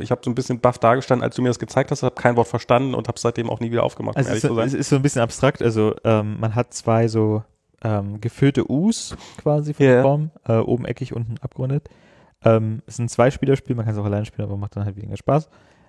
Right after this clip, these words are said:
Speaker 2: Ähm, und die können quasi durcheinander durchlaufen.
Speaker 1: Mhm.
Speaker 2: Und wenn sie sich überlappen, dann kann der eine oder der andere einen Knopf drücken und dann wird die Überlappung aus dem jeweils anderen entfernt.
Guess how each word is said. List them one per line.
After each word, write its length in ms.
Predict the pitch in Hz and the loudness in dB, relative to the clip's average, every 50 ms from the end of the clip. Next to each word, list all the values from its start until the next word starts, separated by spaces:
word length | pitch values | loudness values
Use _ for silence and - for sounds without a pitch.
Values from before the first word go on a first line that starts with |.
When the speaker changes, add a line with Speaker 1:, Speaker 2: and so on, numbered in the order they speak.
| _ _ _ - | _ _ _ 0
Speaker 2:
Ähm, 440 | - 117 110 110 107 107 107 110 117 - _ _ _ _ _ _ - | 2 4 4 4 2 -2 -6 -8 -8 -12 _ _ _ _ _ _ -4
und 460 | - 123 123 123 120 - - 120 117 | -2 -2 0 -2 -4 -8 -12 -12 -8
die 380 | 123 127 135 139 147 147 156 156 - _ _ _ _ _ - | -6 -4 -2 -2 0 -2 -2 -4 -6 _ _ _ _ _ -8
können 280 | - - 135 131 135 | -2 2 2 2 2
quasi 300 | 127 - 123 117 113 117 110 | 2 2 4 4 4 2 0
durcheinander 360 | 113 113 - - 107 101 98 | -2 -2 -2 -2 -4 -2 2
durchlaufen. 560 | 110 156 170 - 175 170 175 170 - 214 226 _ _ - | 2 2 2 4 2 2 2 2 0 -6 -12 _ _ 0
Speaker 1:
Mhm. 260 | 131 123 117 147 170 - _ _ _ _ _ _ _ _ _ _ _ _ _ _ _ _ _ _ - - | 0 2 2 2 0 -2 _ _ _ _ _ _ _ _ _ _ _ _ _ _ _ _ _ _ -10 -4
Speaker 2:
Und 200 | 131 123 113 104 | -2 -2 0 2
wenn 200 | 117 120 127 135 | 2 2 2 2
sie 320 | 127 123 123 123 123 - - | 0 2 2 2 2 2 0
sich 200 | - 120 117 - | -6 -8 -6 -6
überlappen, 640 | 147 - - 107 110 120 139 - - 185 196 220 214 _ _ _ _ _ - | -6 -2 -2 0 2 2 0 0 -2 -6 -6 -6 -10 _ _ _ _ _ -6
dann 140 | 113 117 | -6 -4
kann 240 | - - 120 117 113 | 0 0 0 0 0
der 140 | 110 - - | 0 0 2
eine 440 | 113 127 139 151 156 156 156 160 - _ _ _ _ _ _ - | 2 2 2 2 2 2 0 -2 -4 _ _ _ _ _ _ -8
oder 140 | - 120 110 | -4 -2 0
der 160 | 107 - - | 0 0 0
andere 220 | 120 123 120 117 120 | 0 0 2 0 0
einen 80 | 113 | 0
Knopf 260 | 110 - 151 160 - - | 0 2 2 2 2 0
drücken 360 | - 165 165 - - 170 165 | -2 -2 -2 -2 -6 -8 -4
und 160 | - 120 120 | -2 0 0
dann 180 | 117 113 113 107 | 0 0 0 2
wird 400 | 110 113 117 - - - _ - | 4 2 2 2 -2 -16 _ -4
die 60 | 117 | -2
Überlappung 680 | 113 110 107 104 104 113 120 - - - 117 120 120 - | 2 4 4 4 4 4 2 2 2 0 0 0 -2 -2
aus 200 | - 110 110 - | -2 -2 -2 -2
dem 140 | - 113 110 | -2 0 0
jeweils 260 | 110 104 104 101 - | 2 2 2 0 0
anderen 360 | - 113 113 110 104 101 98 | -2 0 0 0 0 0 0
entfernt. 480 | 95 92 - - 87 82 82 - - | -2 -4 -4 -6 -8 -8 -8 -12 -18